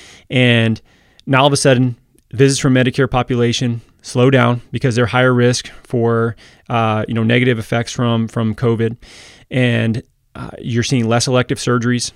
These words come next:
So you're seeing less post-op volume coming through. Well, what happens?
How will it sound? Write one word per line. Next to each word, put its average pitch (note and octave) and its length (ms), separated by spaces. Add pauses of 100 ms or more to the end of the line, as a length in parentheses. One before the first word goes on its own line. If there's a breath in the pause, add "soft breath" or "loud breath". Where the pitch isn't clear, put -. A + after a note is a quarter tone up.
So - 120
you're A#2 80
seeing A#2 220
less A2+ 240
post-op B2+ 420
volume A#2 320
coming B2 260
through. A2+ 360 (140)
Well, A#2 100
what A#2+ 160
happens? A#2 460